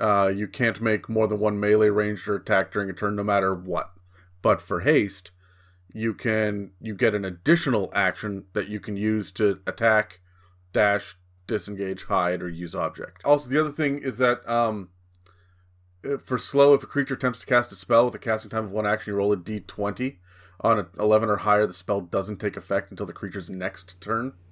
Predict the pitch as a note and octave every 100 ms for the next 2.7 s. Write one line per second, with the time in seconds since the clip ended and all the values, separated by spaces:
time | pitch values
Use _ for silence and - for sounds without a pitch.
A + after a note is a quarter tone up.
0 | - _ _ - _ A#2 A2 A2+ A2+ A2
1 | - G#2+ G#2+ G#2 G#2 G2 A#2+ A#2 G#2+ G#2+
2 | F#2+ E2+ E2 F2+ E2+ E2